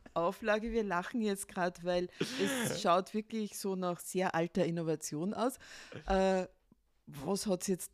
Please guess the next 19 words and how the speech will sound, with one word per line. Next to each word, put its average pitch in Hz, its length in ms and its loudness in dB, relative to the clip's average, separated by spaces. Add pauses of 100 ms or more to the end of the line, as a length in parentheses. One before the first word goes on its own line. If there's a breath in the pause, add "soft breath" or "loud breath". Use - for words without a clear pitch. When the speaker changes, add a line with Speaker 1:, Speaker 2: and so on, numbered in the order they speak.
Speaker 1:
damit 190 380 0
auf 170 160 -2
sich? - 580 -8
Ich 190 80 -2
mein, 185 240 0
gut, 226 220 -2
Menschenrechte 190 880 0
und 180 160 -2
Menschen, 175 760 -2
äh, 170 320 0
in 180 140 -4
sozialen 175 500 -2
Organisationen, 175 800 -2
da 190 100 2
fällt 175 260 0
mir 175 100 -2
schon 170 260 -2
was 165 160 -4
ein. 165 360 0